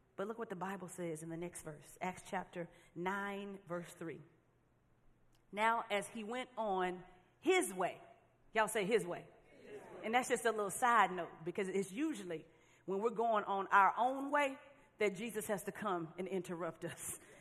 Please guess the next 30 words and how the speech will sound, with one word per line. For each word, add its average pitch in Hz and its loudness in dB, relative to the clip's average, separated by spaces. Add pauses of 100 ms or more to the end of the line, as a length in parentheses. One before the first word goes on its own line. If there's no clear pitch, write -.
(240)
See, 294 4
if 254 0
you're 349 4
belonging 294 6
to 247 4
the 269 10
way, 330 8
'cause 226 2
there's 220 -4
one 269 0
right 269 8
way 285 4
in 254 -2
Jesus, 277 -4 (360)
that's 254 6
a 233 2
different 226 0
thing. 226 2
But 208 4
when 233 0
you 302 2
start 330 2
doing 254 0 (260)
your 381 12
way, 415 12 (1120)
then 247 0
Jesus 262 -2
has 233 4
said, 226 0
"Mm-mm, 247 -6